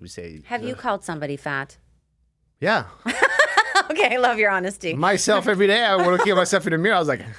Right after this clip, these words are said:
Speaker 1: "What's up, fatty?" I say that every morning.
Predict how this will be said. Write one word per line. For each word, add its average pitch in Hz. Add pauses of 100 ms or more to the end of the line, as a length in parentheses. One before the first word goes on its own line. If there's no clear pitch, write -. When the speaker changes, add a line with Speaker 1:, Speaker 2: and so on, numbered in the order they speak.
(120)
Speaker 1:
"What's 127
up, -
fatty?" 123 (540)
I -
say 185
that 202
every 202
morning. 196